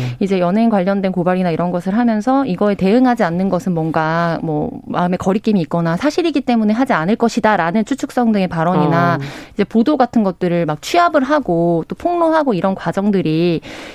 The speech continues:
Speaker 1: 이제 있어 왔습니다. 그래서
Speaker 2: 그렇죠.
Speaker 1: 지난 사실은 이제 선거 과정에서 민주당의 선대본부장 사건 관-,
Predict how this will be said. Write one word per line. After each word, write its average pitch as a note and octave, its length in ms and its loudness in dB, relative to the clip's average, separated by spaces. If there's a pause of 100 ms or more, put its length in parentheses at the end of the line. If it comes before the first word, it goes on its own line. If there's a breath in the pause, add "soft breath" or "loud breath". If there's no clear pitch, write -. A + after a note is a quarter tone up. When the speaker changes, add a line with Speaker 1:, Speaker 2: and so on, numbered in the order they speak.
(120)
Speaker 1:
이제 F3+ 260 -4
있어 B3+ 360 0
왔습니다. F3 680 0
그래서 F3 220 0
Speaker 2:
그렇죠. E3+ 140 -4
Speaker 1:
지난 C#4+ 540 6
사실은 B3+ 560 2 (400 loud breath)
이제 G3+ 140 -2
선거 F4 320 2
과정에서 G3+ 720 2
민주당의 F3 1000 0 (280 loud breath)
선대본부장 A3+ 880 2 (140)
사건 G#3 540 -2
관-, E3+ 180 -2